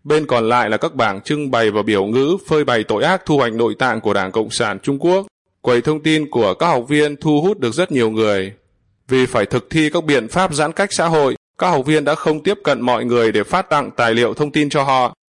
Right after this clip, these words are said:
nhưng điều đó không ngăn được việc người dân tiếp cận thông tin về Đại Pháp. Nhiều người đã bước tới quầy thông tin của các học viên để tìm hiểu về Pháp Luân Đại Pháp. Một số người kinh hoàng khi biết các bác sĩ ở Trung Quốc đã mổ lấy nội tạng của các tù nhân lương tâm để dùng cho cấy ghép.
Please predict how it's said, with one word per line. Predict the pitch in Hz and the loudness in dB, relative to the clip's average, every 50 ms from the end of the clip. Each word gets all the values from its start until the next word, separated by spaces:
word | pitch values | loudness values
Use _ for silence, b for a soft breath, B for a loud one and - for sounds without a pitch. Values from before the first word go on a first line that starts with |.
| _ - | _ -8
nhưng | - 151 156 156 143 | -2 -2 0 2 2
điều | 127 120 | 2 2
đó | 110 110 110 120 143 | 4 4 2 2 0
không | - - 165 156 151 | 0 -2 -2 -2 0
ngăn | 156 156 143 | 0 0 2
được | 127 117 104 | 0 0 -2
việc | 107 110 117 110 | 0 -2 -2 0
người | 110 113 113 110 107 | 0 0 2 2 2
dân | 107 139 147 147 143 | 2 0 -2 -2 -2
tiếp | 139 180 185 185 | -2 -4 -4 -2
cận | - 156 131 110 | -2 -2 -2 -2
thông | 113 - 151 151 | -2 -4 -4 -2
tin | 135 147 151 147 123 | -2 -2 -2 0 0
về | 117 107 | 0 0
Đại | 107 104 104 | 2 0 0
Pháp. | - - 165 180 196 196 - _ _ _ _ _ - | 0 0 0 2 2 0 -2 _ _ _ _ _ -4
Nhiều | 123 123 127 | 0 0 2
người | 127 127 123 123 | 2 2 2 2
đã | 131 | 2
bước | 156 170 196 190 - | 0 0 -2 -2 0
tới | - 139 160 170 | 0 0 0 2
quầy | - 143 127 120 117 | 2 2 2 2 0
thông | - 151 147 143 | 0 -2 -4 -2
tin | - 156 156 151 147 131 | 0 0 0 0 -2 -2
của | - 123 113 101 92 | 0 0 2 2 0
các | 104 - 165 | 0 -2 0
học | 180 147 127 120 | 0 0 0 0
viên | 143 156 151 143 131 | 2 0 2 2 0
để | 110 104 | -2 -2
tìm | - 117 113 107 | 0 0 -2 0
hiểu | 104 117 110 101 98 90 101 104 | 0 0 2 2 2 2 0 0
về | 107 113 110 110 107 104 | 0 2 2 2 2 2
Pháp | - 160 170 | 0 0 0
Luân | 160 156 143 | 0 0 0
Đại | 135 120 107 | 0 -2 -2
Pháp. | - - 170 185 196 202 - _ _ _ _ _ _ - | -2 0 0 2 2 0 -4 _ _ _ _ _ _ -4
Một | 127 127 | -2 -2
số | - 139 143 | 0 0 -2
người | 170 156 143 131 | 0 2 0 0
kinh | 127 - 165 156 151 | 0 -2 -2 -2 -2
hoàng | 139 139 127 120 117 110 - | 0 0 2 2 2 0 0
khi | - 151 147 | -2 -2 0
biết | 156 180 202 202 196 - - | 0 2 0 0 -2 -6 -6
các | - 180 175 | -6 -4 -2
bác | 175 185 185 - | 0 -2 -2 -2
sĩ | - - 165 190 | -2 -2 0 2
ở | 165 110 | 0 0
Trung | 101 - 151 151 151 | 0 -2 -4 -4 -2
Quốc | 151 180 190 180 | 0 0 0 0
đã | 170 170 | -2 -2
mổ | 160 131 123 110 98 | 0 2 2 2 2
lấy | 101 107 117 156 | 2 2 0 0
nội | 165 156 139 113 107 - | 0 0 0 -2 -2 -2
tạng | 135 139 131 120 107 113 | -2 0 0 -2 -4 -4
của | - 120 110 101 98 | 0 0 0 0 0
các | - 160 165 - | -2 -4 -2 0
tù | 135 120 113 | 0 0 0
nhân | 113 135 147 147 147 | 0 0 0 0 2
lương | 151 151 151 143 | 0 0 0 0
tâm | 147 156 151 151 143 120 | 0 -2 -2 0 -2 -2
để | 107 98 | -2 0
dùng | 98 120 113 107 98 | 0 0 -2 -2 -2
cho | 127 139 | -4 -2
cấy | - 131 135 | -2 -2 0
ghép. | 139 165 180 196 196 | 0 0 0 0 -2